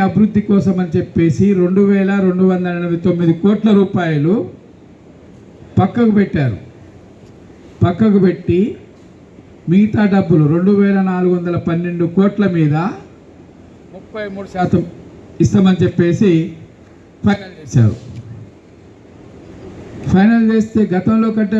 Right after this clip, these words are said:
ముప్పై ఒకటి, ముప్పై రెండు శాతం, ముప్పై మూడు శాతము పెరిగింది,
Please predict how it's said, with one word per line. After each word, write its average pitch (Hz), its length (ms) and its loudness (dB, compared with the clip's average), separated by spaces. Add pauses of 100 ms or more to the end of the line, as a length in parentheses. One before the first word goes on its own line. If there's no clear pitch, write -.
ముప్పై 202 300 0
ఒకటి, 214 200 -2 (280)
ముప్పై 214 260 0
రెండు 214 140 2 (320)
శాతం, 208 240 0 (100)
ముప్పై 208 260 0
మూడు 208 220 4
శాతము 151 380 -2 (480)
పెరిగింది, 165 460 2